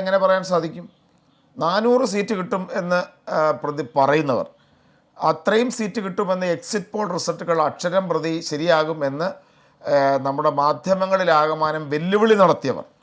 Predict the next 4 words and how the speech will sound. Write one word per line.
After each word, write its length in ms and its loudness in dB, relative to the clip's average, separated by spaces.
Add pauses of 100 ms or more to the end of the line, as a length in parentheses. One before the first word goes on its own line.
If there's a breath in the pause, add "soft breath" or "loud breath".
(760)
അതിനുശേഷവും, 680 2 (340)
ആ, 20 4 (180)
നിങ്ങൾ 200 -2 (100)
കണ്ടുകൊള്ളൂ 480 0